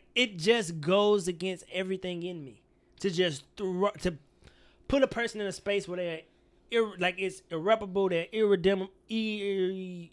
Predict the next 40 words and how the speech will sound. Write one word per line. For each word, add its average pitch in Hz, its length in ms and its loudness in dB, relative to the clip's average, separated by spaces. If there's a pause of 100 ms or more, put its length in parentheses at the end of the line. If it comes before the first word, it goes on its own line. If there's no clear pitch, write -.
they're 151 160 -4
not 202 320 8
redeemable 185 420 -2
'cause 151 140 -6
I 139 40 -6
can't 170 220 -10
find 170 180 -10
the 147 40 -12
fucking 151 260 -12
word. 175 280 -6 (360)
But 170 340 2 (1700)
it's, - 600 0 (640)
that's 277 160 2
why 269 80 -2
I 277 40 -4
was 254 120 -8
like, 226 120 -14
"Well, 196 140 -20
fuck, 349 320 -14
what 233 120 -8
are 262 40 -8
you?" 247 320 -10 (880)
'Cause 240 220 4
when 208 160 2
you 311 140 4
were 294 80 2
speaking 233 380 -8
earlier, 165 340 -6
I 165 80 -6
was 170 180 -8
just 147 160 -6
listening 165 380 -4
and 143 140 -8
I 147 80 -4
was 143 200 -10
just 143 220 -12
like, 127 240 -14 (240)
"She's 143 240 -18
not 143 260 -14
fucking 147 260 -16